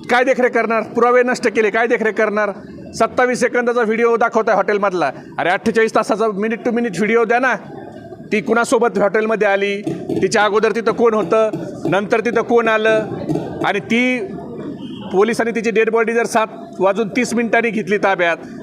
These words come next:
मोबाईल सात वाजून तीस मिनिटांनी घेतला, तर तिचा WhatsApp-चा सीन अकरा वाजून तेरा मिनिटाचा कसा आला?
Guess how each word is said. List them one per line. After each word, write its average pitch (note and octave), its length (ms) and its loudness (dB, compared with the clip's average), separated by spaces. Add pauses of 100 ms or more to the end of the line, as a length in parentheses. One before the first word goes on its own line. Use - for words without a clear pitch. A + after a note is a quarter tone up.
(160)
मोबाईल G#3 340 2
सात B3 200 0
वाजून A#3 220 0
तीस A3+ 220 -2
मिनिटांनी A3 320 0
घेतला, F#3 380 0 (340)
तर F3+ 40 0
तिचा A3+ 300 0
WhatsApp-चा A#3 580 2
सीन B3 340 -2
अकरा G3+ 380 0
वाजून A#3+ 260 0
तेरा A#3+ 280 2
मिनिटाचा A#3+ 360 0
कसा A3+ 240 0
आला? A3+ 320 2